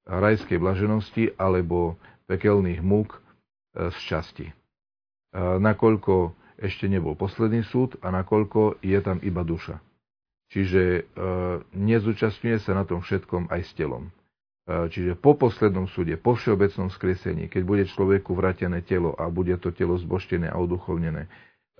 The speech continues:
bude to, tá blaženosť oveľa väčšia, aj tie múky budú oveľa väčšie potom ešte.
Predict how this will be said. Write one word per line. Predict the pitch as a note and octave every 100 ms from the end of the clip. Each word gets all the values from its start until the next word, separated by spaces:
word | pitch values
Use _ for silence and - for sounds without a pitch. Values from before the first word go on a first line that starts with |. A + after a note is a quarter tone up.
| F2+ F2+
bude | F2 A2 G#2
to, | G2+ F#2 - - - _
tá | G2+
blaženosť | G2 G2+ F#2 F2 -
oveľa | - G2 F#2 E2+
väčšia, | E2+ F2+ G2+ G#2+ A2+ - _ _ _ _ _ _ _
aj | F#2 F#2+ -
tie |
múky | F#2+ G2 - D#2+
budú | D#2+ C2
oveľa | D#2+ D2+ D2
väčšie | D2+ - -
potom | D#2+ F2 D2+
ešte. | F2+ -